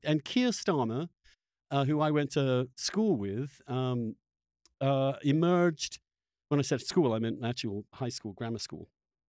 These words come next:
I went to grammar school like you did. Um, and appeared to be sort of moving back to the centre, more reasonable, more competent,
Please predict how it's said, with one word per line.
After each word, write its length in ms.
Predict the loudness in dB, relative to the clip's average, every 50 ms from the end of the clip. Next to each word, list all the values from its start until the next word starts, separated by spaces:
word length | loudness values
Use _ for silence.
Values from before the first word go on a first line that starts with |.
| _ _ _ -8 -6 -4
I 20 |
went 140 | -4 -4 -4
to 60 | -4
grammar 240 | -6 -6 -4 -4 -4
school 180 | -4 -4 -6 -8
like 140 | -8 -8 -6
you 80 | -6 -4
did. 160 | -4 -4 -6 _ _ -20 -20 -20 -20 _ _ 0
Um, 380 | 2 2 4 4 4 2 0 -2 _ _ _ _ _ _ _ _ _ _ _ _ _ _ _ _
and 380 | 4 6 6 6 6 4 2 0 -6 _ _ _ _ _ _ _ _ _ _ -8 -6
appeared 440 | -6 -4 0 4 6 8 8 8 6
to 100 | 4 2
be 500 | 2 4 4 4 6 4 4 2 0 -4 -8 -14 -12 -6
sort 200 | -2 0 2 4
of 40 |
moving 420 | 4 4 6 4 4 4 4 4 4
back 280 | 6 6 4 4 2
to 100 | 2 2
the 100 | 2 2
centre, 800 | 4 2 4 4 4 4 4 4 4 4 6 6 6 4 2 0 -2 _ _ _ _ -20 -20 -20 _ _ -2
more 140 | 0 0 2
reasonable, 800 | 4 4 6 6 6 6 4 4 2 4 6 8 8 8 6
more 180 | 6 4 0 0
competent, 920 | -4 -2 4 6 6 6 6 4 0 4 4 4 4 4 2 -2 -6